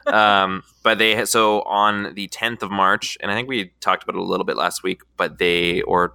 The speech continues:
a couple weeks ago, but they had a, they relaunched Inside Xbox, um, which is gonna be a monthly show, a couple hours long, kinda talking about what's new with Xbox, what's new in, with the games coming out. First episode, I was off that day, so I watched the whole thing live.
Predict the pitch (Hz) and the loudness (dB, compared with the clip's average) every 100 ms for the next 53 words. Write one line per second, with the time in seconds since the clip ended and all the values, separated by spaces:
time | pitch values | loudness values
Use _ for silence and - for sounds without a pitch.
0 | - - 92 90 87 - 90 90 95 92 | -8 -8 -4 -2 -2 -2 0 0 2 4
1 | 90 87 95 92 92 80 90 87 - 98 | 4 2 0 0 0 0 0 0 2 2
2 | 110 110 104 95 92 101 92 95 92 87 | 4 6 4 2 -2 -2 0 2 2 0
3 | - - 78 87 - - _ - - _ | -2 -2 -2 -2 -4 -8 _ -20 -20 _
4 | - 85 85 90 90 71 95 - 98 95 | -2 0 0 -2 -4 -4 -4 -4 -2 0
5 | 90 95 95 101 95 - - 101 98 98 | 2 2 0 0 0 0 2 4 6 4
6 | - 101 101 95 92 98 98 98 - 92 | 2 2 4 4 2 2 4 2 -4 -6
7 | - 87 90 90 - 90 - 95 92 92 | -4 -4 -2 -4 -2 -6 -6 -8 -6 -6
8 | 85 110 - 120 120 - - 92 95 92 | -2 -2 -2 0 0 -2 -8 -8 -8 -8
9 | 92 92 90 92 - - 104 95 - 101 | -8 -10 -10 -10 -10 -4 -2 -2 -4 0
10 | 101 98 95 - - - _ - 117 110 | 2 2 2 -4 -20 -20 _ 0 2 2
11 | 98 104 110 107 101 95 - 92 - 110 | 2 4 4 6 4 2 2 0 2 0
12 | 107 120 127 104 120 - 135 135 131 135 | 2 0 0 0 0 0 -2 -2 -2 -2
13 | 113 101 104 131 139 | 0 2 2 0 -4